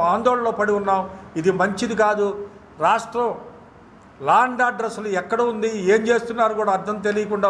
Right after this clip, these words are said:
ఉంది. దీని గురించి కూడా పోలీసు వ్యవస్థ కూడా దీని మీద సరైన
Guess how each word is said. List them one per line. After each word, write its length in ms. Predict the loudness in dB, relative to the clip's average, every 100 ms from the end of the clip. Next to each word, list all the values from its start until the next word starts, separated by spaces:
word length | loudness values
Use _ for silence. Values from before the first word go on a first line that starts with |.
| 0
ఉంది. 180 | -4 -8 -8 -18 -20 -20 -20 -4 2
దీని 160 | 4 4
గురించి 220 | 2 2 2
కూడా 160 | 4 2 -2 -16 -20 -6 2
పోలీసు 300 | 2 2 -2 0
వ్యవస్థ 280 | 0 -2 0
కూడా 120 | 2 2 0
దీని 140 | 0 2
మీద 120 | 0 -2 -6 -18 -6 2
సరైన 340 | 4 4 4